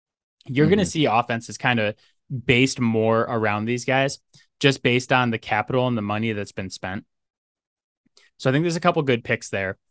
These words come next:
Speaker 1: Uh, let me give you a couple more names, and I wanna get your thoughts on these 'cause these are some of the guys I like, and see if you talk me out of 'em a little
Speaker 2: <laughs>
Speaker 1: bit or if you confirm these for me. Uh, my first one's actually A J Brown, who you mentioned.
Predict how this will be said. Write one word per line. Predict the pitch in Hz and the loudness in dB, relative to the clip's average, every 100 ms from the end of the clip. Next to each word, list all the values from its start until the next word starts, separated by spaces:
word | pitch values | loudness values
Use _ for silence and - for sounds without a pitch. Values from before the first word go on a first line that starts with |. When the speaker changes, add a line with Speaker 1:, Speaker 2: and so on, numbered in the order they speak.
| _ _ _ | _ _ _
Speaker 1:
Uh, | - 117 117 | 0 2 2
let | 147 | 2
me | 202 | 2
give | 220 | 2
you | 220 | 0
a | |
couple | 160 151 143 | -2 -2 -2
more | 127 131 | 0 0
names, | 117 107 107 - _ _ _ - | 0 -2 -4 -8 _ _ _ -8
and | 139 131 | -2 0
I | |
wanna | 143 156 | 2 2
get | 156 | 0
your | 131 127 | -2 0
thoughts | 123 120 | 0 0
on | 113 | -4
these | 110 107 | -4 -6
'cause | - 110 | -8 -8
these | 135 135 | -6 -4
are | 165 | -2
some | 160 | 0
of | 135 | 0
the | 123 | 2
guys | 117 110 | 2 2
I | 107 | 0
like, | 123 131 147 _ _ _ _ _ _ _ | 2 0 -2 _ _ _ _ _ _ _
and | 135 120 | -6 0
see | 143 | 0
if | 135 | 0
you | 131 | -2
talk | 117 - 120 - | -2 -2 -2 0
me | 113 | -2
out | 104 107 | 0 -2
of | 101 | -4
'em | 95 92 - _ - | -8 -10 -16 _ -6
a | |
little | 123 117 | 0 2
Speaker 2:
<laughs> | |
Speaker 1:
bit | 123 113 104 | 4 0 -2
or | 131 127 | 2 2
if | 127 | 4
you | 135 | 0
confirm | 127 120 120 110 | -4 -4 -2 -2
these | 104 - | -6 -6
for | 110 | -6
me. | 104 98 - _ _ _ - | -6 -8 -12 _ _ _ 0
Uh, | 135 123 | 2 2
my | 131 | 0
first | 190 214 | 2 2
one's | 311 175 | 2 2
actually | 143 - 156 120 | 0 0 0 0
A | 117 | 0
J | 131 | 0
Brown, | 110 101 104 117 _ _ _ - | 0 -2 -4 -6 _ _ _ -4
who | 135 | 2
you | 123 113 | 2 2
mentioned. | 101 107 120 117 | -2 -4 -4 -4